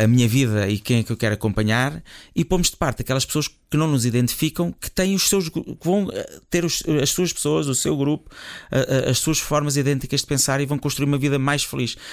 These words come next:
Agora, como é óbvio, não, não, não podemos agradar a todos. E a partir do momento em, em que nós metemos isso na nossa cabeça e aceitamos isso, hum, se-, conseguimos ser muito mais felizes e conseguimos ser muito mais realizados a todos os níveis.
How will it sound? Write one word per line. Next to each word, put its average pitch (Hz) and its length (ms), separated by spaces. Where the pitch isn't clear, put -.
Agora, 120 400
como 160 160
é 165 40
óbvio, 143 180
não, 185 180
não, 180 160
não 175 160
podemos 165 240
agradar 160 320
a 160 60
todos. - 320
E - 40
a 165 40
partir - 200
do 170 40
momento 143 160
em, 123 220
em 131 120
que 123 80
nós 123 260
metemos 127 360
isso 127 140
na 117 40
nossa 117 240
cabeça 95 440
e 117 80
aceitamos 110 480
isso, 98 320
hum, 131 460
se-, - 280
conseguimos 135 360
ser 123 80
muito 110 160
mais 101 160
felizes 95 320
e 101 60
conseguimos - 380
ser 123 100
muito 127 420
mais 131 280
realizados 135 680
a 147 80
todos 143 240
os 151 60
níveis. 151 420